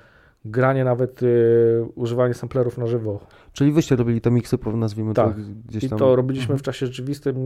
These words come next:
Speaker 1: nie spięci nawet, y, do tempa, tylko wszystko to było, wiesz, y,
Speaker 2: Na ucho.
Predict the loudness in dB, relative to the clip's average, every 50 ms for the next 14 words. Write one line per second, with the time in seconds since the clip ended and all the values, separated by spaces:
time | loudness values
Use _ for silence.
0 | -6 -4 -6 -6 -6 -4 -4 -4 -4 -4 -2 -2 -4 -4 -4 -4 -4 -2 -2 -4
1 | -6 -8 -6 -4 -2 -2 -2 -2 -4 -6 -12 _ -20 -20 -20 -20 -20 _ _ -10
2 | -6 -2 0 0 2 2 2 2 0 0 -2 -8 -16 -18 -18 -12 -8 -8 -2 2
3 | 2 2 2 2 0 -2 -2 -4 -8 -10 -10 -10 -10 -10 -14 -12 -12 -12 -10 -6
4 | -4 -4 -2 0 0 0 0 0 0 -2 -2 -4 -8 -12 -10 -6 -4 -2 -2 -2
5 | -2 0 0 2 2 2 2 0 -2